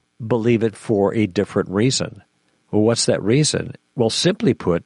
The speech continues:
they encounter it. They encounter it. They engage it. They read it. It begins to change them.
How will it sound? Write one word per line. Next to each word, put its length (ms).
they 220
encounter 840
it. 360
They 160
encounter 720
it. 260
They 180
engage 460
it. 220
They 140
read 320
it. 300
It 140
begins 460
to 120
change 460
them. 300